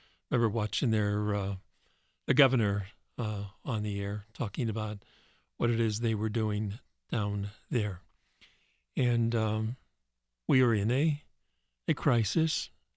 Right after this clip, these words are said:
and, uh, what do you do in a crisis? How do you confront it? You confront it with goodness and, uh, with love, because in some sense it is a form of evil.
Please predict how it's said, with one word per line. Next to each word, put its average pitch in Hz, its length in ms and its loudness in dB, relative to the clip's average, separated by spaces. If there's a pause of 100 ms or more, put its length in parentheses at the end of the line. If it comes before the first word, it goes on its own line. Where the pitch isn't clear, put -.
(140)
and, 113 360 2
uh, 107 260 0 (760)
what 131 120 -4
do 143 80 4
you 135 40 2
do 147 220 4
in 151 80 2
a 147 60 0 (140)
crisis? 123 600 -2
How 131 140 -2
do 127 80 0
you 131 80 0
confront 123 640 -2
it? 117 240 -10
You - 80 -
confront 123 420 -2
it 123 200 -2 (840)
with 123 160 2
goodness 113 680 0 (680)
and, 113 360 2
uh, 107 260 2 (760)
with 123 160 2
love, 104 420 0 (340)
because 113 240 0
in 110 100 0
some 113 540 0
sense - 400 -4
it 117 120 0
is 117 200 0
a 113 160 0
form 127 360 0
of 139 140 2
evil. 123 380 -2